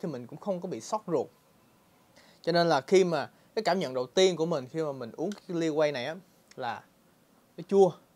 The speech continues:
Nó chua, nó chua và cảm giác nó giống như là nước ép thật vậy đó. Nhưng mà đối với lại cái vị cam này nè, để tạo ra một cái vị cam mà nó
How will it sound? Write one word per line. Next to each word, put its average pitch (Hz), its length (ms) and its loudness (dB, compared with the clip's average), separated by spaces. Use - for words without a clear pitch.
Nó 196 120 -14
chua, 180 380 6
nó 180 60 -8
chua 180 400 6
và 127 460 2
cảm 139 180 -6
giác 214 200 -2
nó 214 80 -4
giống 208 240 -2
như 196 140 0
là 120 260 -2
nước 226 140 0
ép 240 180 -4
thật 156 220 -2
vậy 131 100 0
đó. 196 100 0
Nhưng 160 160 -4
mà 135 240 -4
đối 226 260 8
với 269 200 4
lại 185 260 -2
cái 196 100 -2
vị 151 100 -4
cam 175 220 2
này 151 80 -4
nè, 123 160 -6
để 180 100 -2
tạo 139 300 0
ra 170 100 -2
một 160 180 -6
cái 196 100 -4
vị 139 120 -6
cam 160 300 -2
mà 123 100 -12
nó 165 140 -10